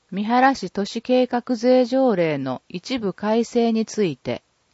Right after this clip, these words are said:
主な質疑の内容。問い。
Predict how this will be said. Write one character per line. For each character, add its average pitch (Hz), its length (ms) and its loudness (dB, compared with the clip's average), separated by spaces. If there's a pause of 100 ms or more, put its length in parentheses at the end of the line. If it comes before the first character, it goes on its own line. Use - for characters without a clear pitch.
(960)
主 233 280 2
な 151 140 -2
質 - 260 -6
疑 214 120 -2
の 147 120 -4
内 147 340 -6
容。 139 340 -2 (1200)
問 175 280 0
い。 - 120 -6